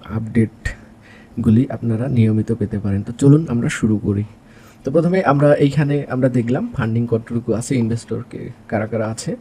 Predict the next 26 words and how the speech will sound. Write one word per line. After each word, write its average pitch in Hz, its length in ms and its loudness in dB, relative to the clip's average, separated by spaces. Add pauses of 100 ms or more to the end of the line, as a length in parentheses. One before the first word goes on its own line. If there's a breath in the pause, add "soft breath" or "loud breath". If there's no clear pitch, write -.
(460 loud breath)
তো - 60 -8
এইখানে 127 340 -2
আমরা 123 220 -2
যদি 120 160 -2
Twitter-এ 117 520 0
তাদের 107 320 -8
চলে 104 200 -6
আসি, 156 260 -8 (100)
Twitter 104 260 -6
পেজে, 120 240 -6 (520 loud breath)
তো 117 80 -6
দেখুন, 160 320 -2
আহ, 120 480 2 (240)
সবেমাত্র 151 580 -2
কিন্তু 160 220 -6
গ্রো 123 240 -2
করতেছে, 120 440 -6
ঠিক 127 200 -10
আছে? 190 200 -4
এই 113 360 2 (260 loud breath)
আপনার 113 260 -10
হচ্ছে 117 280 -8 (100)
কমিউনিটি 123 380 0
গেমিং 110 420 -4 (140)
প্ল্যাটফর্মটি, 107 560 -6 (500 loud breath)
তাদের 107 400 -2